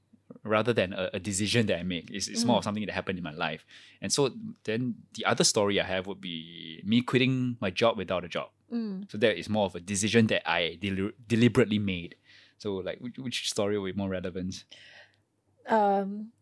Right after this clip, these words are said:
Speaker 2: no, hold on. Let's hold that two stories
Speaker 1: Mm.
Speaker 2: first, okay?
Speaker 1: Mm.
Speaker 2: So there's, those two stories were nexus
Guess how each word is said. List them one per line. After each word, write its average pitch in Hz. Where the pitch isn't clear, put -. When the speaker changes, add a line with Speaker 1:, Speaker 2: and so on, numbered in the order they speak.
Speaker 2:
no, 233
hold 254
on. 226
Let's 320
hold 240
that 196
two 226
stories 135
Speaker 1:
Mm. -
Speaker 2:
first, 180
okay? 185
Speaker 1:
Mm. 226
Speaker 2:
So 330
there's, 320
those 262
two 311
stories 208
were 165
nexus 214